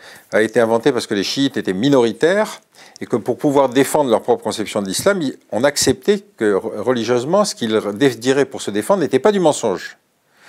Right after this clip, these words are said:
Donc aujourd'hui, ça s'est répandu partout, puisque tout le monde te le ressort, même pour parler des salafistes. Et donc, <clears throat> et en face de ça, t'as l'Arabie Saoudite, qui est le pays le plus intolérant de la planète, le plus, celui qui ne tolère aucune autre religion, qui est capable d'ouvrir à Vienne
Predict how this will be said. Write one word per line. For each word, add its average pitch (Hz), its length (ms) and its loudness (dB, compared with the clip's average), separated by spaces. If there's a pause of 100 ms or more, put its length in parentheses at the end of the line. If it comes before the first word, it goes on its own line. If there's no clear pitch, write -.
(240)
Donc 92 160 -8
aujourd'hui, 110 340 -2
ça 107 120 -2
s'est 98 140 -6
répandu 90 380 -4
partout, 220 320 -2
puisque - 280 -10
tout - 120 -12
le 107 60 -6
monde 120 160 -4
te - 80 -6
le 90 40 -2
ressort, 165 400 2 (400)
même 113 140 -2
pour 104 140 -2
parler 104 200 0
des 98 100 -2
salafistes. - 580 -6 (640)
Et 131 60 4
donc, 170 160 4 (180)
<clears throat> 160 120 0
et 147 140 2
en 143 40 0
face 147 220 2
de 131 100 2
ça, 127 220 2
t'as - 160 0
l'Arabie 90 300 0
Saoudite, 208 520 2 (340)
qui - 120 2
est - 20 6
le 131 120 4
pays 135 200 2
le 107 120 2
plus 117 180 -2
intolérant 110 420 2
de 107 60 -2
la 101 100 2
planète, 101 540 -2
le 92 300 -4
plus, 104 360 -6
celui 104 320 -6
qui 107 120 -12
ne 104 120 -6
tolère 104 320 -2
aucune 104 240 -4
autre 98 220 -4
religion, 110 420 -2
qui 214 120 -4
est 113 60 2
capable 120 340 2
d'ouvrir 107 340 2
à 101 60 4
Vienne 110 400 0